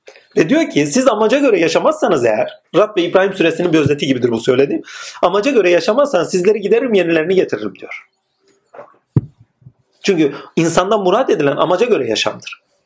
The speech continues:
Nedenlere göre yaşam değil, sebeplere göre yaşam değil. Tevhid de zaten sebepleri aşmaktır. Ve İbrahim suresinde tamamıyla rahimiyet itibariyle, bakın Rahman dairesinde rahimiyet itibariyle, Rad suresinde bir rahmaniyet edindik bak.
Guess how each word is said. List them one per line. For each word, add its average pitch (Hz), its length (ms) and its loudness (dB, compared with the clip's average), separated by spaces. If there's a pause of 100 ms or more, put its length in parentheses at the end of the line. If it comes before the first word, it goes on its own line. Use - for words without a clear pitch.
(160)
Nedenlere 180 440 2
göre 170 180 2
yaşam 170 320 0
değil, 175 120 4
sebeplere 160 440 2
göre 160 160 2
yaşam 170 300 0
değil. - 160 2 (240)
Tevhid 226 360 2
de 175 80 4
zaten 202 360 0
sebepleri 180 520 2
aşmaktır. - 640 -4 (520)
Ve 156 80 4
İbrahim 262 380 0
suresinde 170 400 0
tamamıyla 185 580 0
rahimiyet 175 540 0
itibariyle, 131 500 0
bakın 143 260 -2 (280)
Rahman 214 380 0
dairesinde 147 680 0
rahimiyet 160 600 0
itibariyle, 131 380 0
Rad 196 120 0
suresinde 190 440 0
bir 170 60 0
rahmaniyet 160 520 0
edindik 120 360 -4
bak. - 160 -14